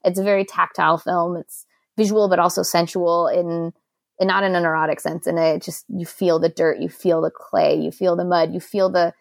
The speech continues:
the cicadas. Um, as, again, as someone who grew up in a rural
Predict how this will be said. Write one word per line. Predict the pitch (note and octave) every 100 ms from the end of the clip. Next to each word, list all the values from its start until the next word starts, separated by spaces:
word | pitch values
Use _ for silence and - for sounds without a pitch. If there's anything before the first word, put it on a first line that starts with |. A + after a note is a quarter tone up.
| _ _ _ -
the | F#3+ E3+ E3+
cicadas. | E3+ - F3 F#3+ F3+ D#3 D#3 F3+ - - _ _ -
Um, | F3 E3 D#3+
as, | F3+ F#3+
again, | F#3 F3
as | F3 G3+
someone | F#3+ F#3
who |
grew | F#3+
up | F3 F3+
in |
a | E3+
rural | F3 F3 F3 F3+